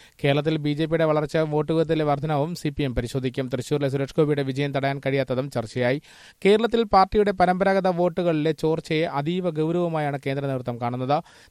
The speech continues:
ദേശീയതലത്തിൽ കോൺഗ്രസുമായി സഖ്യമുണ്ടാക്കിയതിന് കേരളത്തിൽ തിരിച്ചടിയായെന്ന സംസ്ഥാന ഘടകത്തിന്റെ വാദത്തിന്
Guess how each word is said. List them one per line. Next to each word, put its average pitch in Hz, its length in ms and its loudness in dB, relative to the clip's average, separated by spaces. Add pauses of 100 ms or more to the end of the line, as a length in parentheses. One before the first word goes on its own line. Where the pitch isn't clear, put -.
(100)
ദേശീയതലത്തിൽ 151 540 2
കോൺഗ്രസുമായി 151 520 -2
സഖ്യമുണ്ടാക്കിയതിന് 151 760 -2
കേരളത്തിൽ 147 380 -4
തിരിച്ചടിയായെന്ന 156 600 -2
സംസ്ഥാന 151 380 -4
ഘടകത്തിന്റെ 151 420 -2
വാദത്തിന് 143 400 -2